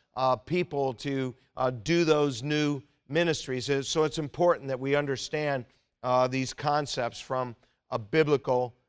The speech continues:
uh, perspective. I mean, understand that the world is looking for talent.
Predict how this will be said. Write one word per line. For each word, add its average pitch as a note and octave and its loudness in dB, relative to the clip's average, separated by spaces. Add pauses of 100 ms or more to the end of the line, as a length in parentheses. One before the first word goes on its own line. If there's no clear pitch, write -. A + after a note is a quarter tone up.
(100)
uh, A#2 -2
perspective. C3 -4
I - -16
mean, F3+ 4
understand E3+ 2
that C#3 0
the C#3 -4
world D3 4
is B2+ -4
looking C#3+ -2
for A#2+ -10
talent. A#2+ -10